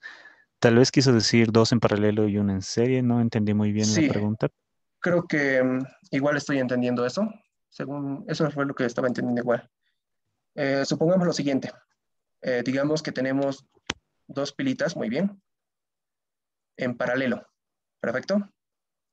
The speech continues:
Speaker 2: Ahí está conect-, vamos a ponerle aquí su signo, positivo, positivo, negativo con negativo, en paralelo.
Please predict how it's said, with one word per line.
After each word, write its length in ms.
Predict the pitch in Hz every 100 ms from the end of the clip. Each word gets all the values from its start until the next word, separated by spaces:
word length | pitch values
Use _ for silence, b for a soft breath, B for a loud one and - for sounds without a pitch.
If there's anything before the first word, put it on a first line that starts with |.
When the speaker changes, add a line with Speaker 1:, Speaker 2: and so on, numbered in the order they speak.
| -
Speaker 2:
Ahí 120 | 156
está 160 | 156
conect-, 220 | 135 123 -
vamos 200 | 151 156
a 40 |
ponerle 240 | 147 135
aquí 140 | 127 131
su 100 | 123
signo, 260 | 131 113 104
positivo, 580 | 127 135 151 151 156 165 _ _ _ _ _ _
positivo, 600 | - 127 117 151 151 165 190 _ _ _
negativo 460 | 131 123 123 139 139
con 120 | 135
negativo, 480 | 120 113 113 107 - _ _ b b b b
en 160 | 139 143
paralelo. 500 | 165 165 131 -